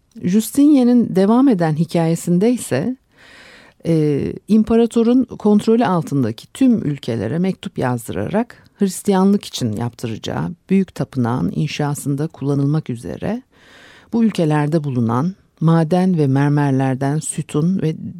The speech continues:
döşemelik malzeme kestirilmesini istemiştir.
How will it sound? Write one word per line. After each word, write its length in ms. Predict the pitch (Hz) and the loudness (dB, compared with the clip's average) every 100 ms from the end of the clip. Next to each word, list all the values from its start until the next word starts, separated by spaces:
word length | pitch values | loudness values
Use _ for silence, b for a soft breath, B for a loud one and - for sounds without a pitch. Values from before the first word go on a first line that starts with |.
| 151 | -4
döşemelik 500 | 151 - 165 165 - | -4 0 0 0 -2
malzeme 440 | 127 123 117 98 | -2 -2 -4 -8
kestirilmesini 760 | - 131 131 - - 135 - - | -8 -8 -10 -12 -10 -10 -8 -10
istemiştir. 720 | - - - - - 247 - | -10 -10 -10 -10 -10 -10 -10